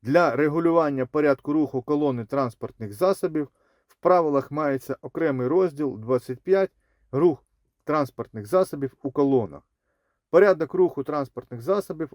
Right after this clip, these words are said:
у колоні регламентується вимогами розділу двадцять п'ять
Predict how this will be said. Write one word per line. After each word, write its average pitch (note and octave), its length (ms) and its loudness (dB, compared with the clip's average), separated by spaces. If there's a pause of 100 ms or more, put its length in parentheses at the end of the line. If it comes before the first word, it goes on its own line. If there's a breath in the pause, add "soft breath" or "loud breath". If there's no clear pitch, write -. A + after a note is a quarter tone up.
у C3+ 100 -10
колоні F3 520 2 (260)
регламентується D#3 760 0
вимогами C#3+ 640 -4
розділу D3+ 540 0 (300)
двадцять C3+ 420 -4
п'ять E3+ 320 -4